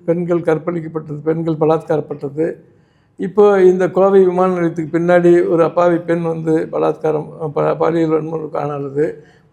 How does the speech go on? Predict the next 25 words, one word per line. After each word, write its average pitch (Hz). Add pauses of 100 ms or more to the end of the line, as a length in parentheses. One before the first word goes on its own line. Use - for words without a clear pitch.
பொள்ளாச்சியில் 175
நடந்த 151
விஷயங்கள், 147
இப்படி 175
தொடர்ந்து 180
பெண்கள் 180
வன்புணர்வுக்கு 185
ஆளாகி 170
கொண்டிருக்கிறார்கள், 151
பலாத்காரத்துக்கு 165
ஆளாகி 143
கொண்டிருக்கிறார்கள். 131 (300)
இதை 220 (640)
தடுக்-, 208
இதை 202
பற்றி 208
யோசிக்க 226
வேண்டியது, 196
தடுக்க 220
வேண்டியது, 208
ஆ, 185 (340)
அரசு 196
இயந்திரத்தை 190
கையில் 190
வைத்து, 180